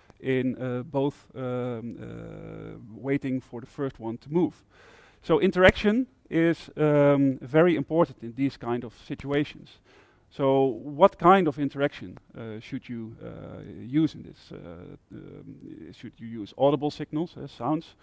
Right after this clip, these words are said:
or should you use visual, uh, signaling or otherwise? Um, well, we are not the only ones looking into these, uh,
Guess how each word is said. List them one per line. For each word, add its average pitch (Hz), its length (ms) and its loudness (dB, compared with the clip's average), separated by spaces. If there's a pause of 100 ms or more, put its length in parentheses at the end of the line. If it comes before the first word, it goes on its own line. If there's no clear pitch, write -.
(360)
or 127 100 -8
should - 220 -6
you 127 60 -8 (100)
use 110 80 -12
visual, 160 640 2
uh, 151 160 2
signaling 160 560 -6
or - 140 -16
otherwise? 165 560 4 (920)
Um, 156 680 8 (440)
well, 143 240 8
we 151 120 4
are 151 60 6
not 156 140 4
the 151 80 2
only 160 160 6
ones 160 340 6
looking 156 240 0
into 147 260 4
these, 135 360 -4
uh, 135 200 0